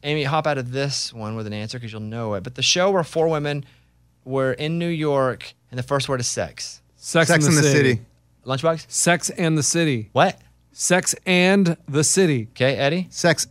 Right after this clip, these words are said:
Speaker 3: in the City, 'cause that's where they're doing it.
Speaker 1: The, it's Sex and the City?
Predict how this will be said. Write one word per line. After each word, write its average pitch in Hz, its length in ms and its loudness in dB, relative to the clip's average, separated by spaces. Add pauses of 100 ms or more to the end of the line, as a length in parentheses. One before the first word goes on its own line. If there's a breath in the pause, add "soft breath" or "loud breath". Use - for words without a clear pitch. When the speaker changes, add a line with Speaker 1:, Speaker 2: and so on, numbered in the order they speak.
Speaker 3:
in 180 340 4
the 123 80 4
City, 101 420 -2 (460)
'cause 113 140 -2
that's 131 240 0
where 131 80 -2
they're 120 140 2
doing 113 260 0
it. 87 120 -6 (1300)
Speaker 1:
The, 135 260 -2
it's 131 120 -2
Sex 151 280 -2
and 117 220 -2
the 131 60 -4
City? 139 380 -8